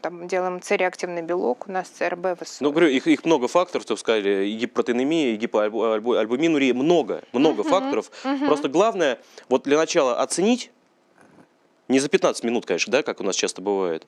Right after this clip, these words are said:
Speaker 2: и дальше непременно на это обратить внимание.
Speaker 1: А, изменения ещё раз,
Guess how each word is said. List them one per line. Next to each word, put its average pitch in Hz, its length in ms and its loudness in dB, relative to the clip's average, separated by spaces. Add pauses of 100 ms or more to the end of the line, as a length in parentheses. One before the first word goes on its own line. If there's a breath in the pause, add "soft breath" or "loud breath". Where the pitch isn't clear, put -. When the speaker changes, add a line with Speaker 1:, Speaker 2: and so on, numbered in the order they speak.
(360 loud breath)
Speaker 2:
и 110 40 -2
дальше 156 380 0
непременно 123 380 -2
на 117 40 0
это 110 120 -6
обратить 98 260 -6
внимание. 80 300 -10 (600 soft breath)
Speaker 1:
А, 214 320 -4 (100)
изменения 254 580 -4
ещё 226 360 -6
раз, 202 300 -4